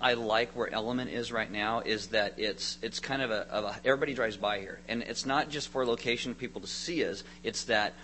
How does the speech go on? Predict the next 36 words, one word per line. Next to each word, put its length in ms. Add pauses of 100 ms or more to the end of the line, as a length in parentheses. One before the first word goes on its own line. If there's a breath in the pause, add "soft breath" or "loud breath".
(140 loud breath)
we, 560
it's 180
in 60
a 80
location 420
that's 160
easy 200
for 120
a 40
lot 100
of 80
people 180
to 80
get 260
to. 100 (140)
You, 220
you 80
know 160
where 180
it 80
is, 320
you 60
can 140
find 360
it, 140
and 120
that 120
kind 100
of 60
thing. 140 (240 loud breath)
It's, 200 (200 loud breath)
I 80
think 180
it's 140
very 380
hard 600